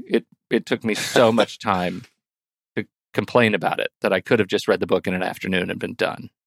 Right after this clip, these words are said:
Speaker 2: That's really the funny thing about all those things, uh, 'cause I, this was a junior high book for me, and it, but it's still, you know, I'm sure, I'm sure I complained just as much about the fact that we had to read this grown-up,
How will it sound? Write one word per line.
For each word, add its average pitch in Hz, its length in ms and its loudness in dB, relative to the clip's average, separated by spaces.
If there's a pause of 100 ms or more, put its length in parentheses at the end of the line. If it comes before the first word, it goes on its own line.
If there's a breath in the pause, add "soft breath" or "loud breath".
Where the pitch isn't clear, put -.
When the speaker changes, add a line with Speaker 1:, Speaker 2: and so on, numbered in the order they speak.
(200)
Speaker 2:
That's 202 300 2
really 147 280 8
the 104 120 4
funny 110 280 2
thing 107 260 2
about 92 320 4 (200)
all 101 360 8
those 95 260 0
things, 87 640 -2
uh, 90 160 2
'cause 127 160 4
I, 135 140 8
this 143 200 2
was 123 180 4
a 95 60 -4
junior 104 360 4
high 87 180 2
book 85 260 -4
for 92 120 0
me, 87 280 -2
and 85 140 -4
it, 90 220 0 (100)
but 101 160 4
it's 95 160 -2
still, 98 500 4
you 117 140 0
know, 101 200 4
I'm 113 200 2
sure, 135 320 6 (480)
I'm 123 140 2
sure 147 160 6
I 131 100 6
complained 113 520 0
just - 280 2
as 90 120 -6
much 104 460 2 (480 loud breath)
about 98 300 2
the - 80 -8
fact 95 360 0
that 92 120 4
we 95 100 0
had 98 140 -2
to 95 100 -6
read 92 220 0
this 87 220 0
grown-up, 92 440 0